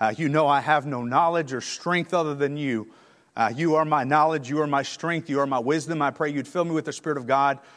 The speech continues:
uh, but not for me, but for, for your honor and for your glory, that we'd receive something from you today,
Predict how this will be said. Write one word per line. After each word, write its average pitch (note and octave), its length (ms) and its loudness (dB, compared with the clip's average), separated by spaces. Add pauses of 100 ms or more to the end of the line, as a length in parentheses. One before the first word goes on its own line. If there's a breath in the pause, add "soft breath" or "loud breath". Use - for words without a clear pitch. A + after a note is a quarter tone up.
(300 loud breath)
uh, A2 100 -2
but C3 200 0
not D3+ 260 4
for C3 180 -6
me, C#3+ 280 0
but B2+ 200 -2
for, A#2 380 -2 (320 loud breath)
for - 180 -6
your C#3+ 280 2
honor C#3 340 2
and A2+ 140 -6
for C3 120 -8
your A#2+ 200 -4
glory, A2+ 440 -2 (100)
that C#3 160 -2
we'd D#3 180 0
receive F3+ 420 0
something F3 400 -2
from D3 220 -6
you F3 180 -2
today, A#2 400 -2